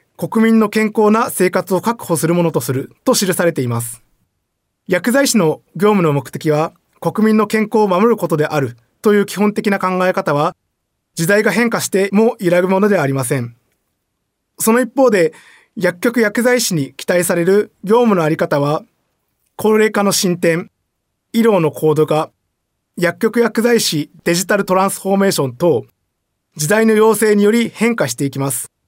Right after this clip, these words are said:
薬剤師の皆様方には、時代の変化に適応しつつ、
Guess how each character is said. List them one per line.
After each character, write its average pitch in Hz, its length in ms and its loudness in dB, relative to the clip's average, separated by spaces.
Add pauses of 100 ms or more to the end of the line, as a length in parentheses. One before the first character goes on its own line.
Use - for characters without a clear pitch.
(600)
薬 180 240 0
剤 247 180 2
師 214 100 -2
の 180 200 2
皆 160 180 -2
様 185 200 0
方 196 180 -2
に 147 120 0
は、 147 240 -2 (520)
時 160 140 -4
代 196 160 2
の 202 60 2
変 226 220 -2
化 208 100 0
に 143 100 -2
適 143 240 -4
応 175 120 4
し 131 60 -4
つ - 100 -8
つ、 120 260 -8